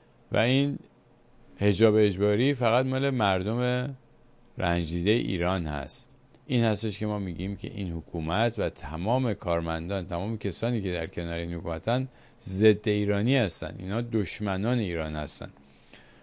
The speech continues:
خب بریم به سراغ کیس بعدی دیگه، خودتون این حرفا رو از حفظین. بریم سراغ کیس بعدی،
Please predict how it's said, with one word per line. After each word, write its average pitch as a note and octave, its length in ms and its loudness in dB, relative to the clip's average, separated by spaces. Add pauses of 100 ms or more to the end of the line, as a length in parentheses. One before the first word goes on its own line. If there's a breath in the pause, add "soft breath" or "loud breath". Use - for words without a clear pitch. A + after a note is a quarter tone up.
(160 loud breath)
خب G2+ 80 2
بریم D3 260 6
به C#3+ 80 2
سراغ B2 240 6
کیس C3 360 2
بعدی G#2+ 460 0
دیگه، A#2 200 0
خودتون A2 320 -2
این G#2 80 -2
حرفا F2 300 -2
رو G#2 80 0
از E2+ 260 -2
حفظین. C#3+ 440 0 (420 loud breath)
بریم A#2 160 2
سراغ G#2 420 2
کیس G#2+ 320 -2
بعدی، A2+ 640 -2